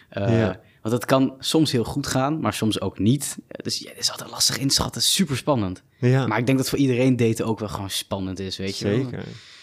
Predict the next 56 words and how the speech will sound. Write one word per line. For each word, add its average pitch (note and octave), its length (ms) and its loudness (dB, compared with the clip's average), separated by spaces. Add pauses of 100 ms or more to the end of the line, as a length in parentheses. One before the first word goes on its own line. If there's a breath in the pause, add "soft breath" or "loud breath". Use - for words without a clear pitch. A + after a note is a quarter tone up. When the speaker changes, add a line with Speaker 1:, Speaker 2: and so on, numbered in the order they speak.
Speaker 1:
Misschien B2+ 240 -2
Speaker 2:
En A#2+ 60 2
Speaker 1:
is B2+ 60 6
Speaker 2:
hoe C#3+ 80 6
Speaker 1:
iemand D3 80 6
Speaker 2:
heb C#3 100 4
je C#3+ 60 2
Speaker 1:
een, C#3 60 4
Speaker 2:
dat B2+ 100 2
Speaker 1:
eh, A#2+ 60 -10
Speaker 2:
gedaan, B2+ 320 -2
waar B2 200 0 (140)
we, - 60 -8
als A#2+ 140 -6
ik - 60 -16
mag A#2 160 -6
vragen? G#2 380 -8
Speaker 1:
Nou, C3+ 160 0
het C#3 80 0
was D#3 160 2
eigenlijk F3 340 0
bij C#3+ 100 2
haar D#3 220 4
best C#3 220 0
wel C3 180 0
makkelijk C3 520 0
volgens A#2 320 -6
mij. A#2 260 2
Want, C3+ 220 2
eh, B2 760 0
ehm, A#2 260 0 (540 loud breath)
je A#2 120 -2
bent D#3 160 4
natuurlijk E3 280 0
helemaal E3+ 220 2
aan C#3 60 -2
het - 80 -10
voorbereiden D3 460 2
van, C#3+ 100 -2
"Oh C3+ 80 -6
ja, A#2 100 -8
zo C3 120 -4
moet D3 180 -4
ik C3 100 -8
dat A#2 120 -10
gaan A2 140 -8
zeggen." F#3 340 -2
En - 60 -2
misschien C#3 260 4
niet C#3 120 4
de - 80 0
eer-, D3+ 240 2
de C3 80 2
eerste D3 300 2
date, B2 300 2
maar, A#2+ 180 0